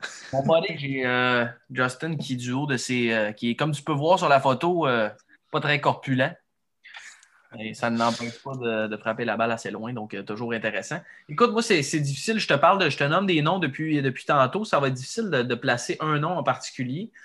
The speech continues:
mais j'ai quelques histoires pour toi parce que tu me disais, euh, il y a une histoire en, en particulier que je voulais te parler parce que tu me parlais tantôt, on se parlait des gars qui sont très bas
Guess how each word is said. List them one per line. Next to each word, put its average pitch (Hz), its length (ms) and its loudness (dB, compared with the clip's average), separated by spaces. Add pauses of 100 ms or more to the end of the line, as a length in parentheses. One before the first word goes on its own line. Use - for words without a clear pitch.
(180)
mais 131 100 2
j'ai 147 140 2
quelques 180 400 0
histoires 180 380 0
pour 151 160 -2
toi 196 160 -4
parce 160 160 -2
que 143 80 -4
tu 139 180 -6
me 139 100 0
disais, 143 380 -2
euh, 123 380 4
il 131 80 -4
y - 20 0
a 135 60 0
une 180 80 0
histoire 180 520 0
en, - 60 -2
en 127 60 -2
particulier 143 600 -4
que 147 140 -4
je 120 100 -6
voulais 123 200 -4
te 139 80 -12
parler 127 340 2
parce 143 180 -6
que 120 100 -6
tu 120 160 -6
me 120 60 -2
parlais 120 300 0
tantôt, 135 380 0
on 143 60 -2
se 131 60 -10
parlait 120 240 0
des 123 180 0
gars 147 120 -4
qui 147 100 -8
sont 120 200 -4
très 123 240 -2
bas 131 320 -2